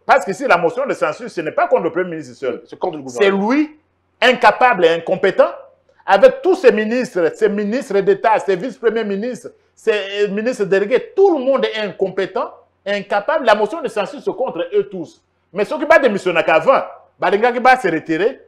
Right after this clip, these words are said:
Speaker 1: balobi incompétent de Mokonzi na biso premier ministre.
Speaker 2: Alors, mais si on est à niveau,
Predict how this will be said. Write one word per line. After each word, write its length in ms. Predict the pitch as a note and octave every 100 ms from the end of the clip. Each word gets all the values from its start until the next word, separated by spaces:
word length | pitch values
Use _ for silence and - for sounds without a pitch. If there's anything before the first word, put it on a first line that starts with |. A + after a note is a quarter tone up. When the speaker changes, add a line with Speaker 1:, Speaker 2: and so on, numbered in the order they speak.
| -
Speaker 1:
balobi 340 | D#3 F3 A#3
incompétent 600 | F#3+ E3+ E3+ - - G#3
de 180 | F3 F#3+ F#3+ D3+
Mokonzi 340 | D#3 D#3 C#3
na 120 | C#3+
biso 180 | D3+ E3
premier 220 | D3+ D#3
ministre. 340 | B2+ A#2+ - -
Speaker 2:
Alors, 220 | C#3+ C3+
mais 80 | D#3
si 180 | - F3+
on 80 | B3+
est 320 | G#3+ C#3+ D3
à 40 |
niveau, 380 | A2 G#2+ A2+ G2